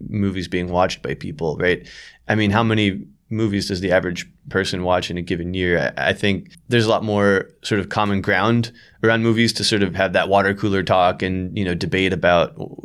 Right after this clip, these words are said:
you know, what should have won and, and what shouldn't have won. And, and, you know, there's, like, a smaller, uh, universe of, of options. Whereas in, in music, it's just, you know, there's so many categories and people might have totally different tastes about genres and so forth. So,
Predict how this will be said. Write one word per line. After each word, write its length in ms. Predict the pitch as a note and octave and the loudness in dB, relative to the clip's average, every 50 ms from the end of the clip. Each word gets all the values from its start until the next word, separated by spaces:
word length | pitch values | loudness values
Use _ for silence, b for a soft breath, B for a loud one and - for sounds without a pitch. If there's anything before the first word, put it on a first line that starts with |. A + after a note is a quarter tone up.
| - | -10
you 100 | - - | -8 -6
know, 120 | F2+ A#1+ - | -6 -6 -6
what 120 | D#2 D2+ | -6 -6
should 140 | - - E2 | -6 -6 -6
have 100 | E2 F2+ | -6 -6
won 240 | G2+ A2+ A2 G#2 F#2+ | -4 -2 -2 -2 -2
and, 260 | E2+ D2 B1+ - - | -4 -6 -6 -8 -10
and 160 | - D2 D#2 | -10 -10 -10
what 120 | D#2+ D2+ - | -10 -8 -8
shouldn't 200 | - B2 A#2 G#2+ | -6 -6 -4 -6
have 100 | F2+ G2 | -6 -6
won. 300 | F2+ F2+ F#2 F#2+ F#2 - | -8 -8 -8 -8 -8 -10
And, 180 | D#2+ - - - | -10 -12 -12 -10
and, 300 | - E2+ F2+ E2 E2 - | -10 -8 -8 -10 -10 -8
you 80 | G2 | -8
know, 60 | F2+ E2 | -6 -6
there's, 140 | G2 G#2 | -6 -8
like, 120 | G#2 - - | -10 -8 -6
a 40 | G2 | -4
smaller, 640 | - - A#2+ A2 A2 A2 A2 G#2 G#2 G2 F#2+ F#2 B B B B B B B B B - | -4 0 2 2 4 4 4 4 4 4 2 0 B B B B B B B B B 0
uh, 320 | F2 F#2+ F#2 F2 F2 E2+ | 2 4 4 4 4 4
universe 600 | F#2+ G#2 B2 A#2+ A2+ G2+ G2+ F#2+ F2+ - - - - | 4 4 4 4 4 4 4 2 2 0 -2 -4 -4
of, 300 | - - F#2+ F2+ E2+ E2+ | -2 0 0 0 0 0
of 160 | F2 F#2+ F2+ | -2 -2 0
options. 540 | - - G#2+ - - - D2 F2 G#2 A2 - | 0 0 0 -2 -4 -6 -6 -6 -6 -6 -2
Whereas 280 | A2+ G#2+ G2+ G2 G2 G2 | 0 2 2 2 2 2
in, 120 | G2+ F2+ | 0 -2
in 160 | - G2 F#2+ | -2 -2 -2
music, 340 | F#2+ G#2 G#2 G2 G2 F#2 - | -2 -2 -2 -2 -4 -6 -6
it's 140 | F2+ F2 D#2+ | -8 -8 -6
just, 240 | - F#2+ F2 - - | -6 -6 -6 -6 -6
you 80 | G#2 | -6
know, 80 | F#2 D2+ | -6 -4
there's 120 | B1+ E2+ | -6 -6
so 80 | - A#2 | -8 -8
many 140 | G2 E2 D2+ | -8 -8 -6
categories 720 | - C3 B2+ B2+ A#2 G2 G#2+ G#2+ G#2 G2+ G2+ G2 F#2+ E2+ | -2 0 0 0 0 0 0 2 4 4 4 4 2 0
and 100 | E2+ C2+ | -4 -6
people 280 | - - - - D#2+ D2 | -10 -10 -10 -8 -10 -8
might 200 | D#2+ D#2+ D#2 D2+ | -6 -6 -2 0
have 160 | F2 D2 C#2 | 0 -2 0
totally 300 | - F#2+ F2+ F2+ F2+ E2+ | -2 -2 -2 -2 -4 -6
different 260 | D#2+ D#2+ - - - | -6 -8 -10 -12 -8
tastes 280 | - F#2 F2+ F2+ - - | -4 -2 -2 -2 -4 -4
about 200 | - - - - | -6 -6 -6 -2
genres 560 | F2+ G2+ G#2 G#2 G2+ G2 F2+ E2+ E2+ E2 E2+ | 0 0 2 2 2 2 2 0 0 -2 -4
and 80 | - C2+ | -6 -6
so 160 | - F2+ E2 | -6 -6 -6
forth. 280 | - - E2+ D#2+ D#2+ | -4 -2 -2 -2 -2
So, 260 | - - D2+ C#2+ C#2+ | -4 -4 -4 -4 -4